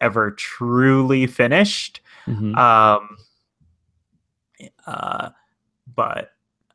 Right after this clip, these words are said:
Speaker 1: I don't know. Like, I think it's the more, as soon as it was announced, I was, I was just like, "Yes,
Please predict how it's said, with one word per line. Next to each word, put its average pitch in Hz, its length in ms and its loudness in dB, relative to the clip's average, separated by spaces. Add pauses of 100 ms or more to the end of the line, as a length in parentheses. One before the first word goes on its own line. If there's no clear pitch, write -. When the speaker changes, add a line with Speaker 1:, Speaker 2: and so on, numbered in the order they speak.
Speaker 1:
I 123 120 -8
don't 120 140 -10
know. 104 140 -10 (120)
Like, 113 260 -10
I 113 120 -6
think 117 200 -10
it's - 280 -10 (120)
the 139 100 2
more, 117 540 2 (140)
as 120 180 0
soon 147 180 0
as 139 120 -4
it 139 100 0
was 127 160 -4
announced, 120 360 0
I 120 60 4
was, 113 300 -6 (140)
I 120 60 0
was 110 140 -4
just - 140 -12
like, 117 180 -6
"Yes, 180 460 -8